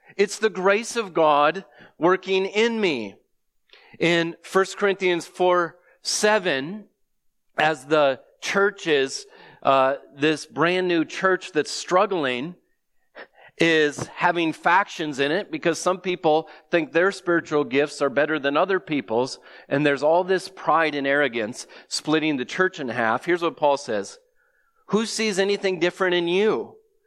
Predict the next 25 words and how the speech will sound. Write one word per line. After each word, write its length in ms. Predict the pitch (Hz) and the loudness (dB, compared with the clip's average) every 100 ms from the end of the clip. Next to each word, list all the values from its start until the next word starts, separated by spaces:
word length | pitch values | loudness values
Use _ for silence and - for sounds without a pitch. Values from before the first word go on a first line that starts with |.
| _ - | _ 0
What 180 | 156 | 0
do 60 | 214 | 2
you 180 | 226 208 | -2 -2
have 420 | 160 160 156 175 | 2 2 2 2
that 120 | 180 | -4
you 120 | 160 | -4
did 220 | 156 156 160 | -4 -2 2
not 240 | 156 156 | 2 2
receive? 440 | 147 - 190 202 | -4 -4 -2 -2
And 140 | 160 147 | 0 0
if 140 | 151 | -2
you 100 | 165 | -2
received 540 | 156 151 - 196 208 135 | 0 -2 -2 -4 0 0
it, 160 | 135 | 2
why 180 | 139 165 | 2 0
do 80 | 185 | -2
you 340 | 190 180 165 | -2 0 0
boast 600 | 135 113 175 170 143 - - - - | -4 0 2 2 -2 -10 -18 -16 -4
as 260 | 151 131 | -4 -2
though 300 | 139 127 120 | 0 2 0
you 180 | 135 135 | -2 -6
did 220 | 117 127 | -2 -2
not 280 | 127 127 123 | 0 0 -2
receive 540 | 123 120 - 180 185 | -6 -10 -6 -4 -2
it?" 400 | 127 95 - - | -4 -6 -10 -14